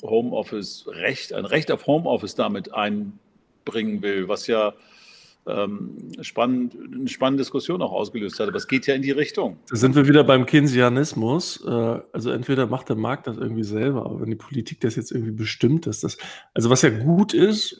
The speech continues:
Speaker 2: es wird dann irgendwann ein flächendeckendes Internet geben, was in Deutschland ja nicht der Fall ist, einfach aufgrund dieses Gesetzes. Und das ist ja praktisch die, der Umkehrschluss. Das heißt, wenn ich den Leuten Homeoffice ermögliche, dann muss ich denen ja auch Zugang geben. Ähm, auf der anderen Seite,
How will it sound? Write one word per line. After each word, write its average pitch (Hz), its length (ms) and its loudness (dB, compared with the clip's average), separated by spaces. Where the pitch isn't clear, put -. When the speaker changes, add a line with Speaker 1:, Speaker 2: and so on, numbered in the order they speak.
Speaker 2:
es - 120 -6
wird - 120 4
dann 143 120 10
irgendwann 135 260 8
ein 120 40 2
flächendeckendes 135 960 2
Internet 107 640 0
geben, - 320 -6
was 123 120 -12
in 120 60 -8
Deutschland 117 400 -6
ja 104 40 -6
nicht 117 240 -4
der 113 80 -4
Fall - 260 -10
ist, - 180 -6
einfach 117 320 -10
aufgrund 170 480 0
dieses 107 320 -4
Gesetzes. 123 720 -4
Und 120 120 -2
das 113 140 0
ist 113 140 0
ja 110 120 4
praktisch - 560 -4
die, 107 320 0
der - 120 0
Umkehrschluss. 151 680 6
Das - 160 -4
heißt, 123 240 4
wenn 117 80 4
ich 117 80 0
den 113 140 0
Leuten 113 220 4
Homeoffice 120 440 2
ermögliche, 123 480 2
dann 107 100 0
muss 113 140 -2
ich 120 80 -6
denen 110 160 0
ja 151 60 -4
auch 139 100 -8
Zugang 113 440 6
geben. 156 300 0
Ähm, 107 400 6
auf - 180 0
der - 120 -6
anderen 127 220 6
Seite, 123 600 8